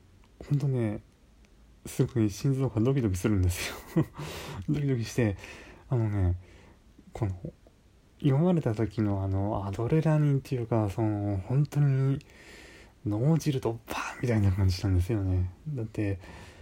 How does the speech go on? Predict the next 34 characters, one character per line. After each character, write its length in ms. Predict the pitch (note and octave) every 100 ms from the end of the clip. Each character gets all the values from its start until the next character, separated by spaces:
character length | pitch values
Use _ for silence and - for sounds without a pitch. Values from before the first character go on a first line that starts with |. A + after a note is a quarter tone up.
| - - - _ -
そ 160 | - A#2+
の、 300 | G#2 G2 G2+ - - - - - - - - - - - G#3 - B2 -
そ 100 | A#2
の 140 | G2
番 220 | F#2+ G#2
組 220 | B2+ B2 B2
が 100 | A#2+
好 280 | - -
き 0 |
で、 340 | A2 G#2 F#2 F2+ - - _ - - - - -
で、 400 | D3 C#3+ C#3+ C#3+ -
基 160 | D#3
本 220 | D3 F3+
的 240 | F3 - F3+
に 340 | F#3+ G3 F3
そ 180 | D3 C#3
の 120 | C3+
人 220 | B2+ -
の、 240 | A#2 A#2+ A#2
そ 140 | -
の 100 | B2
読 180 | B2 D#3+
ん-、 260 | F3 D3+ - E3+
読 180 | D3+
ん 60 | C#3+
で 100 | A2
く 120 | A#2+
だ 100 | C3+
さ 120 | -
っ 40 | C#3+
て 180 | - A#2
る 80 | A2+
方 260 | - D3 D3+
が 260 | C3+ A2+